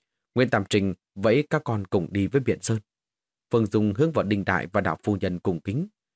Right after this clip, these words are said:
Xin cậu và mẹ điều động nữ binh phân tán, rải rác ở các bụi cây. Nếu giặc tràn vào bờ, vừa bắn tên,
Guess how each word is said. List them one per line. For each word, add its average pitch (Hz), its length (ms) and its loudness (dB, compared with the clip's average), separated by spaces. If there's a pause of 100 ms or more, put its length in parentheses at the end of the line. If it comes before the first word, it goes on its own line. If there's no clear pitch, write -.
(220)
Xin 110 320 2
cậu 85 120 2
và 95 120 -2
mẹ 87 260 -2
điều 98 200 -2
động 92 220 -4
nữ 110 240 0
binh 127 240 -2 (200)
phân 110 200 0
tán, 165 280 -2 (360)
rải 98 200 0
rác 156 180 0 (100)
ở 95 180 0
các 143 200 -4
bụi 101 200 -2
cây. 127 180 2 (360)
Nếu 139 120 2
giặc 117 220 -2
tràn 110 200 0
vào 101 140 -2
bờ, 101 220 0 (280)
vừa 113 140 4
bắn 170 260 0
tên, 175 160 4